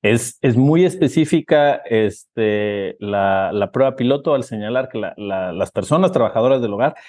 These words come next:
en efecto, ah, realizan, eh, y, y... pues, habíamos platicado un poquito de no usar esta palabra, pero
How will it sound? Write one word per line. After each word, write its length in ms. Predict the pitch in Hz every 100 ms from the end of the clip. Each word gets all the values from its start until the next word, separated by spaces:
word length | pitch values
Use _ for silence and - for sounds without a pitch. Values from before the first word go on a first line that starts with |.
| - -
en 200 | 131 127
efecto, 600 | 120 135 165 - 277 359 _ _ _
ah, 240 | 107 127
realizan, 760 | 135 120 117 123 143 147 175 180 180 _ _ _
eh, 560 | - 113 110 110 110 90
y, 500 | - 110 107 107 - -
y... 220 | 101 98 _ _ _
pues, 280 | 110 - - 113
habíamos 320 | 117 123 143
platicado 320 | - 101 131
un 60 | 131
poquito 320 | 107 127 113
de 60 | 98
no 100 | 113
usar 200 | 107 113
esta 160 | -
palabra, 300 | - 120 156 151
pero 220 | 135